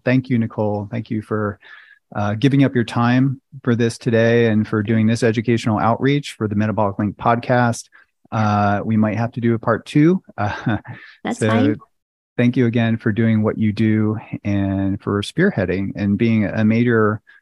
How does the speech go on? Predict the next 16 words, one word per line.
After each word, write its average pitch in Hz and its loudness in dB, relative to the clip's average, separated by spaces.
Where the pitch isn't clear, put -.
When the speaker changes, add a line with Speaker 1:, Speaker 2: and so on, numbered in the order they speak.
Speaker 1:
cog 120 2
in 110 2
the 104 0
wheel 110 2
that's, 101 -6
that's 104 -4
growing 107 2
in 101 0
metabolic 104 0
psychiatry. 101 -2
And 101 -4
we 104 0
have 110 0
to 117 -6
really 107 -2
thank 101 -4